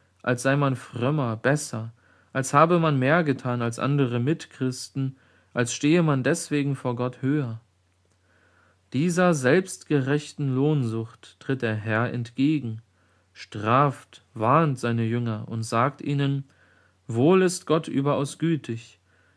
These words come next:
er gibt dem Letzten dasselbe wie dem Ersten. Aber er lässt kein Verdienst gelten, sondern allein seine Güte,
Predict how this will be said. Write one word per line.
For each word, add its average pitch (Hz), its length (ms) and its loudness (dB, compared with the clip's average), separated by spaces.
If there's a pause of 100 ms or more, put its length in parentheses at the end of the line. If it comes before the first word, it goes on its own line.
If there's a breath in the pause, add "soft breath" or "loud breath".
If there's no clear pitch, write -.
(120)
er 113 140 -2
gibt 143 420 -4
dem 117 160 -2
Letzten 156 480 -2
dasselbe 139 640 -2
wie 135 100 0
dem 135 160 -2
Ersten. 135 640 -6 (640)
Aber 135 200 4
er 139 80 6
lässt 135 280 2
kein 127 220 -2
Verdienst 127 640 -2
gelten, 113 500 -2 (260)
sondern 117 360 -2
allein 113 480 2
seine 147 280 0
Güte, 143 500 -4